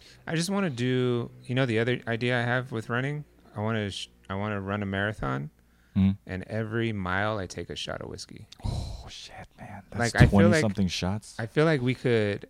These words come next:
Speaker 1: I feel like
Speaker 2: That's
Speaker 1: if
Speaker 2: twenty-something shots.
Speaker 1: we could do some research, though, like, see h-, how the body, like, uh, digests alcohol
Speaker 2: Uh.
Speaker 1: if you're running so much. Like, what does that mean? Like, what
Speaker 2: <laughs>
Speaker 1: happens?
Speaker 2: You're,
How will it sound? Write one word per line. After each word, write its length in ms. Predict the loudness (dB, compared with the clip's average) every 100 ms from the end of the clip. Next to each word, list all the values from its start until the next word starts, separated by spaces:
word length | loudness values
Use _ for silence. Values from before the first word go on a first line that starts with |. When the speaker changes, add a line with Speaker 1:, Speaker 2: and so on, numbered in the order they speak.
| _
Speaker 1:
I 80 | -6
feel 140 | 4
like 160 | 4 4
Speaker 2:
That's 140 | 2
Speaker 1:
if 60 | 0
Speaker 2:
twenty-something 640 | 2 0 0 -2 -4 -6
shots. 640 | -4 -2 0 0 -2 -8 -12
Speaker 1:
we 160 | -6 -2
could 140 | -2
do 120 | 0 0
some 260 | -2 -2
research, 420 | -2 -2 -4 -4
though, 160 | -2 -2
like, 200 | -2 -4
see 440 | -6 -4 -4 -6
h-, 60 | -10 -14 -14 -8
how 180 | -2 -2
the 120 | -2
body, 640 | -2 0 0 -2 -6 -8 -14 _ -18 -16 -20 -20 -20 -8
like, 680 | -4 -2 -4 -6 -14 -20 -20 _ _ _
uh, 340 | -2 2 2 -2 -6 0
digests 580 | 0 2 2 2 0 -2
alcohol 680 | 0 0 0 0 4 8 6
Speaker 2:
Uh. 40 | 4 -4 0
Speaker 1:
if 180 | 0 2
you're 140 | 0
running 340 | 2 4 4 2
so 180 | -2 -2
much. 300 | -4 -4 -2
Like, 160 | 0
what 120 | 4
does 120 | 4 6
that 220 | 4 4
mean? 260 | 0 0
Like, 140 | -2 0
what 140 | 2
Speaker 2:
<laughs> 100 | 2 2
Speaker 1:
happens? 360 | 2 2 6
Speaker 2:
You're, 140 | 10